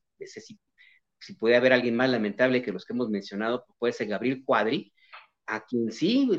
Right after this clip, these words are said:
se afilió y al día siguiente ya estaba como militante. Entonces ahí me, me parece que, que Lili Telles, pues, es como una de esas personas que, pues, que nadie quiere tener en su casa, ¿no?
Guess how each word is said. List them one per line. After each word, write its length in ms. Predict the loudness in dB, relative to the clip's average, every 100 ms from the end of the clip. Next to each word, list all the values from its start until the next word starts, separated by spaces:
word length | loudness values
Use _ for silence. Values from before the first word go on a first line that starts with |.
| -2
se 100 | -2
afilió 400 | 0 4 8 8
y 120 | 8
al 80 | 6
día 120 | 4
siguiente 400 | 2 0 2 2
ya 80 | 0
estaba 300 | 0 -2 -2
como 160 | -4
militante. 600 | -4 -4 -4 -2 -2 -6 _ _ _ _ _ _
Entonces 520 | -4 -2 2 2 0
ahí 240 | -2 -2 0
me, 140 | 0
me 180 | 0 -4
parece 420 | -4 -4 -4 -10
que, 220 | -6 -6 -6 _
que 100 | -8
Lili 280 | -2 -2 0
Telles, 480 | 0 2 0 -2 _ _ _ -18
pues, 160 | -10 -8 -6
es 180 | -8 -8
como 220 | -4 -2
una 200 | 0 -2 -4
de 60 | -10
esas 180 | -12 -14
personas 400 | -14 -6 -4 -4
que, 280 | -6 -8 -8 _ _ _
pues, 100 | -8
que 100 | 0
nadie 300 | 2 2 4
quiere 220 | 4 4
tener 220 | 4 0
en 80 | -2
su 180 | -4 -8
casa, 380 | -10 -8 -14
¿no? 80 | -16